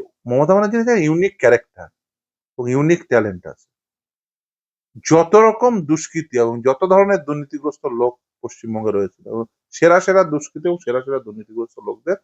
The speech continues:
ও এক জায়গায় সম্মিলিত করতে পেরেছে। এটা হচ্ছে মমতা ব্যানার্জির ইউনিক ট্যালেন্ট, একমাত্র ইউনিক ট্যালেন্ট। যে যত দুষ্কৃতী রয়েছে তাদের সকলকে একটা মঞ্চ দিয়েছেন উনি।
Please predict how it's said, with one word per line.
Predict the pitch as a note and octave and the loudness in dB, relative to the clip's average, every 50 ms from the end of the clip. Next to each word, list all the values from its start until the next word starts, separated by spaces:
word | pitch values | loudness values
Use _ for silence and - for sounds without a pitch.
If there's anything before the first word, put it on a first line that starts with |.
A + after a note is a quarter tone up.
| _ _ _ _ _ - | _ _ _ _ _ -2
ও | A#2 | 0
এক | A2+ A#2+ A2+ A#2 A#2 | 0 0 -2 -2 0
জায়গায় | C3 D#3 D3 C#3 A#2+ A#2 G2+ F#2+ - _ _ _ _ _ | 4 4 4 4 4 2 -2 -6 -8 _ _ _ _ _
সম্মিলিত | _ _ C3+ C3+ C3 B2+ A#2 G#2+ G2+ G2+ | _ _ -10 -8 -6 -6 -6 -6 -6 -8
করতে | F#2 F#2 F2+ - _ - F#2 | -10 -12 -12 -14 _ -20 -20
পেরেছে। | _ G2+ F#2 _ - - _ _ _ _ _ _ _ _ _ _ _ | _ -20 -20 _ -20 -20 _ _ _ _ _ _ _ _ _ _ _
এটা | B2+ B2+ F3 F3+ | -2 0 2 2
হচ্ছে | F3+ F#3 G3+ | 2 0 -2
মমতা | E3+ C3+ B2 B2 B2+ B2+ | -2 -2 -2 0 0 0
ব্যানার্জির | B2+ B2+ B2+ C3+ D3+ D#3+ B2+ | -2 -2 -4 -6 -8 -8 -8
ইউনিক | A2+ A2 A2 A2 A2 _ _ _ | -8 -10 -14 -16 -18 _ _ _
ট্যালেন্ট, | - E2+ - - _ _ _ _ - | -10 -10 -10 -12 _ _ _ _ -4
একমাত্র | A#2 A#2 - F3 C3 B2+ - _ C3+ | -4 -4 -2 -2 -4 -4 -2 _ -6
ইউনিক | A#2 G#2 F#2+ F#2+ - _ _ | -6 -6 -8 -10 -16 _ _
ট্যালেন্ট। | - - - _ _ _ _ _ _ _ _ _ _ _ _ _ _ _ _ _ _ _ _ _ _ _ - | -20 -20 -20 _ _ _ _ _ _ _ _ _ _ _ _ _ _ _ _ _ _ _ _ _ _ _ -8
যে | G2 F2+ - - | -8 -8 -2 0
যত | C3 C3 C3+ - - F3 F3+ | 2 2 2 2 2 2 2
দুষ্কৃতী | E3+ C#3+ C#3 C#3+ C#3 - - - C#3+ C#3 - C#3 | 2 2 0 -4 -4 -6 -8 -12 -10 -8 -6 -4
রয়েছে | A#2 A2+ A#2 B2+ C3+ - - G3+ A#3 A#3 _ _ _ _ _ _ _ _ _ _ _ | -2 0 0 0 -2 -2 -4 -6 -6 -6 _ _ _ _ _ _ _ _ _ _ _
তাদের | A#2 A2+ A#2+ B2 | -4 -2 -2 -2
সকলকে | - - - D#3 D3+ - _ E3+ E3+ E3+ F3 - E3 | -2 -2 -4 -4 -4 -2 _ 0 0 0 0 0 -2
একটা | D#3 - D#3 C3 | -2 -2 -4 -6
মঞ্চ | A2+ G2 F#2+ F2+ - E2+ | -4 -6 -8 -8 -12 -14
দিয়েছেন | D#2+ E3+ F3 E2+ - _ D#2+ E2 | -14 -12 -12 -12 -12 _ _ _
উনি। | _ D#3 D#3+ | _ _ _